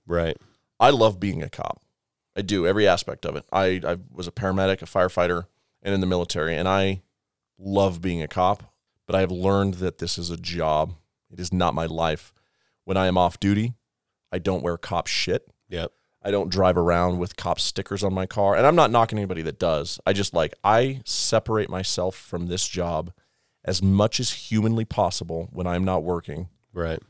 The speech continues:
Speaker 2: Because I don't want to be a cop off duty outside of what I am required to do. I would never not step in in a
Speaker 1: Sure.
Speaker 2: situation, but, you know, where somebody's being hurt, but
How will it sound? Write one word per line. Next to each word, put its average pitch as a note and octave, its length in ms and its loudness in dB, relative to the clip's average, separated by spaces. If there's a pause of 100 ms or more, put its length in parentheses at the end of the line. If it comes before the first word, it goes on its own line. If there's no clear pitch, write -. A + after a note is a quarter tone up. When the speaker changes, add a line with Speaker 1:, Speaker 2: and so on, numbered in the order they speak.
(340)
Speaker 2:
Because G#2 220 2
I F#2+ 80 6
don't F#2+ 400 2
want F#2 200 -2
to - 60 -10
be F2 160 -4
a E2+ 40 -6
cop E2+ 300 0
off D#2+ 180 0
duty E2 400 -6 (120)
outside F#2+ 520 2
of E2+ 280 -2
what F#2 400 0
I F2 120 -2
am E2 240 -4 (200)
required F2 560 2
to - 60 -14
do. E2+ 180 -2
I D#2+ 40 0
would E2 100 -2
never F#2 200 0
not E2+ 280 -4
step - 420 -2
in E2+ 180 -2
in D#2+ 100 -4
a D#2 60 -4
Speaker 1:
Sure. E2 320 0
Speaker 2:
situation, E2 600 -4
but, E2 240 -2 (580)
you G2+ 100 0
know, F#2+ 100 4
where F2 120 0
somebody's D2+ 320 -4
being D#2+ 200 -6
hurt, - 380 -4
but E2+ 200 -4